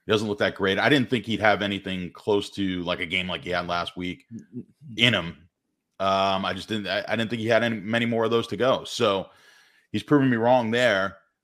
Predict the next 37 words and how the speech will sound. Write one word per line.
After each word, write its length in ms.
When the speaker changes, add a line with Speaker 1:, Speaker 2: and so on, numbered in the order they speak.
Speaker 1:
But, 320
yeah, 160
no, 140
I 40
agree 200
with 120
you. 80
They 160
have 200
weeks 260
where 140
they 120
just 160
come 160
out 220
and 160
look 160
awful. 400
I 80
mean, 200
they, 60
Speaker 2:
I 100
Speaker 1:
they, 280
they 80
lost 280
to 80
the 80
Giants 460
this 180
year. 320
They, 140
you 100
know, 160
they've, 160
they've 140
had 160
some 220